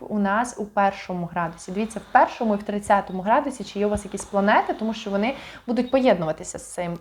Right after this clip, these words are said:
повним місяцем. І в першому градусі це у нас було ніби вияснення, прояснення якихось ситуацій, закінчення якоїсь історії для того, щоб перейти на новий рівень.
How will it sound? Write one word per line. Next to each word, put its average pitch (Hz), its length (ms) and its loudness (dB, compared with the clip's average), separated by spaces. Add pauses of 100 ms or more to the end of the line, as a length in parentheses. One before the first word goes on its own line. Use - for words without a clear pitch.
повним 185 320 -2
місяцем. - 460 -8 (540)
І 233 320 4 (160)
в 277 180 6
першому 359 680 2
градусі 330 520 2
це 262 220 -2
у 277 60 0
нас 226 200 0
було 220 400 0
ніби 220 240 2
вияснення, 202 580 0
прояснення 190 560 0
якихось - 280 -14
ситуацій, 247 460 0
закінчення 202 520 -4
якоїсь 175 300 -6
історії 294 380 2
для 202 120 0
того, 247 240 2
щоб 185 320 -8
перейти 185 340 -2
на 220 100 0
новий 180 280 -2
рівень. 170 300 -2